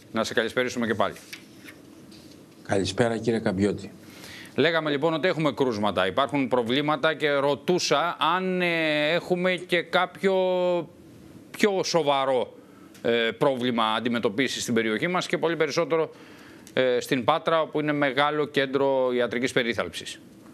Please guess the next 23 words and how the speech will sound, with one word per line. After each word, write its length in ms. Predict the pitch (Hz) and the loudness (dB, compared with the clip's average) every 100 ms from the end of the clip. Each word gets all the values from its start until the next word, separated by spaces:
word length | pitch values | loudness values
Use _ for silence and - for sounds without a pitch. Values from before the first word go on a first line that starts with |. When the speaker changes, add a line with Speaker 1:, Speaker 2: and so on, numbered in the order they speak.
| - - - - | -20 -20 -18 -6
Speaker 2:
Σοβαρές 720 | - 120 95 92 90 117 117 | 0 0 2 2 2 0 0
επιπλοκές 840 | - 117 - 95 87 123 131 127 - | 0 -2 0 0 2 0 0 -2 -2
δεν 300 | 95 131 147 | 2 2 2
έχουμε 380 | 131 - 95 90 | 0 0 2 2
μέχρι 340 | 90 87 95 | 2 0 -2
τώρα. 560 | - 98 87 85 78 - | 2 2 2 0 -4 -4
Όμως, 680 | - 95 98 101 131 156 - - - - | 0 2 2 2 0 0 -6 -8 -14 -4
η 160 | - 95 | 0 2
γρίπη 400 | 98 117 - 139 | 2 0 0 -2
έχει 200 | 131 113 | 0 0
μπει 120 | 139 | 2
για 160 | 135 123 | 2 0
τα 140 | 117 | 0
καλά 300 | - 110 131 | 2 2 0
στην 180 | - - | 0 2
πόλη 280 | 120 90 82 | 2 2 0
μας. 340 | 82 85 - - - | 0 -2 -4 -8 -8
Σήμερα 480 | - - 123 143 139 | 0 2 2 2 2
τα 100 | 131 | 2
εξωτερικά 680 | 113 - 104 92 87 127 127 | 0 0 2 2 2 2 2
ιατρεία 440 | 113 90 113 110 | 2 2 2 2
στο 160 | - 104 | 0 0
Καραμανδάνιο, 960 | 98 95 92 87 95 92 98 117 | 2 2 2 2 2 2 2 2